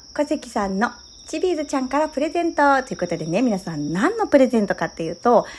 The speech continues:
みりみりさん、アイコン変わったねっていう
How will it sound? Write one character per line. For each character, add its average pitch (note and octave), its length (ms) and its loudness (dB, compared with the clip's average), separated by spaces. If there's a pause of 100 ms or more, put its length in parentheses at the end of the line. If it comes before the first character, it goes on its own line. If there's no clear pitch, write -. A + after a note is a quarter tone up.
(240)
み D#4 140 4
り A4 100 2
み C#4+ 140 4
り E3+ 100 -2
さ D3+ 160 -4
ん、 F3+ 320 0 (240)
ア A3+ 140 0
イ D#4 80 0
コ E4+ 180 0
ン E4 100 2
変 G#3+ 160 -4
わ C4 120 0
っ F4+ 120 -2
た G#4 120 2
ね G#4+ 300 2
っ - 20 -6
て - 240 -2
い E3+ 120 -2
う D#3 140 -6